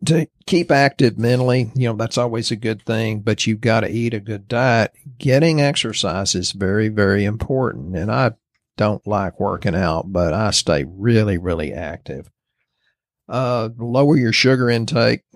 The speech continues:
A lady just asked me, "Well, if I want to, can I eat a little bit of ice cream?" This is the lady whose glucose was one ninety-three, and I just gave her the look. She said, "Okay, I got it."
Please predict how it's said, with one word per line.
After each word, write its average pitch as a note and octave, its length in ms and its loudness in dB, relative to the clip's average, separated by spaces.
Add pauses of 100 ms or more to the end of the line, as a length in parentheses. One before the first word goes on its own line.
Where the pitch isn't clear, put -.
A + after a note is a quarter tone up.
(680)
A G2+ 160 -4
lady A2 320 0
just A#2 280 -2
asked A2+ 260 0
me, G2 160 -4
"Well, B2 260 -2
if C3+ 140 0
I B2+ 60 4
want C3 520 0
to, A2 380 2
can A2+ 240 -4
I A2+ 240 0
eat C3 400 -2
a B2 80 -2
little B2 280 -2
bit A#2 180 4
of A2 200 0
ice A2 360 0
cream?" F2+ 560 -6
This G2 200 -2
is G2+ 140 -4
the F#2+ 140 -12
lady F#2 260 -2
whose G#2 220 0
glucose G#2 520 2
was - 160 -8
one E2 160 -4
ninety-three, D2+ 540 0
and F2 100 0
I G2+ 120 0
just G#2 180 -2
gave F2 240 -2
her F#2 220 -8 (1040)
the F#2+ 120 4
look. - 460 -2 (1400)
She - 180 -8
said, F#2 200 -4
"Okay, C#2+ 240 -8
I - 80 -10
got C#2 260 -10
it." - 80 -18